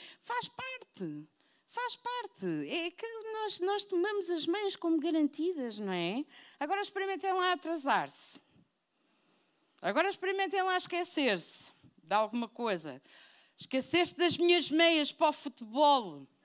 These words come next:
E agora?" Não é? Já, já estamos a levar na cabeça. Pronto. <laughs> Só estou a dizer isso porque está alguém a ouvir-me. <laughs> Até o nosso abraço,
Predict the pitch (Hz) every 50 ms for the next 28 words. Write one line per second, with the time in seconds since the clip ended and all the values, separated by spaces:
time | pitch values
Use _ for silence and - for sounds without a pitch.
0 | _ _ - 214 226 269 277 277 208 196 240 294 277 285 285 240 202 175 143 139
1 | 147 143 _ _ _ _ _ _ _ _ _ _ _ _ _ _ _ _ _ _
2 | _ _ - 196 214 214 220 226 247 277 349 - 185 196 240 240 254 262 254 233
3 | 262 254 262 269 247 - - 277 285 311 262 339 320 294 302 339 349 392 403 -
4 | - 330 403 403 415 403 - 370 202 151 156 160 165 - 214 226 247 294 359 349
5 | - - 180 151 - _ _ _ - 233 226 214 - 220 220 202 - - 202 196
6 | - 196 208 202 - _ 185 190 _ _ _ - - - - - - - - -
7 | 185 185 - 196 180 170 196 160 185 180 175 190 185 - - - 180 185 - -
8 | 170 156 160 160 160 - - 170 147 151 151 156 156 151 160 147 147 151 151 147
9 | 156 147 135 143 143 - _ - 247 240 _ 247 214 - - 196 208 - _ _
10 | - - - - - - _ - 196 202 - - 262 254 254 254 254 254 254 -
11 | 220 190 185 185 196 220 226 - - 214 196 170 165 147 151 151 143 147 - -
12 | - -